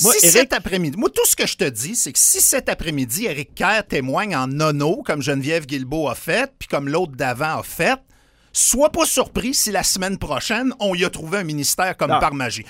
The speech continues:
Speaker 2: Si tu crois au hasard à Yannick Marceau, va au casino.
Speaker 1: Qui disait ça ?
Speaker 2: Euh ?
Speaker 1: Euh ?
Speaker 2: Je sais pas.
Speaker 1: Ok, je fais un deal avec toi. Si Éric Kerr revient comme ministre dans les prochains mois, là,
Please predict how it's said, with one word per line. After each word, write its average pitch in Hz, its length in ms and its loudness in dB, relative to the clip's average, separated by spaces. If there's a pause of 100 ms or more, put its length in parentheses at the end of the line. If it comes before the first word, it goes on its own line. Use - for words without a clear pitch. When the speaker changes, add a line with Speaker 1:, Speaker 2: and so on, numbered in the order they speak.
(160)
Speaker 2:
Si - 280 4
tu 320 220 2
crois 349 420 6
au 254 80 8
hasard 233 460 8
à 180 80 4
Yannick 202 420 2
Marceau, 160 640 0 (400)
va 160 200 2
au 262 100 2
casino. 143 440 2 (400)
Speaker 1:
Qui - 140 -4
disait 117 220 -4
ça ? 156 200 -8 (160)
Speaker 2:
Euh ? 123 220 0 (460)
Speaker 1:
Euh ? 123 180 2 (100)
Speaker 2:
Je - 60 -18
sais 170 80 -4
pas. 175 160 -4 (540)
Speaker 1:
Ok, 123 120 -6
je 165 600 -2
fais 185 80 2
un 175 120 4
deal 170 180 4
avec 135 260 0
toi. 131 240 -2 (260)
Si 226 280 -6
Éric 202 260 0
Kerr 220 340 0 (100)
revient 156 520 0
comme 143 180 -2
ministre 156 600 -4
dans 120 180 -4
les 120 160 -4
prochains 127 480 -4
mois, 113 340 -6
là, 135 80 -2